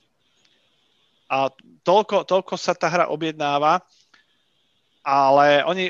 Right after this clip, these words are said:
oni spravia nejaký, nejaký print, print run a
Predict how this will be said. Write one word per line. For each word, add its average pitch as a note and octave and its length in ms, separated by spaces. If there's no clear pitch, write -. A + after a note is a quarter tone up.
oni F#3 200
spravia F#3 360
nejaký, E3+ 400
nejaký D#3+ 360
print, D#3+ 480
print D#3 240
run E3 240
a C3+ 440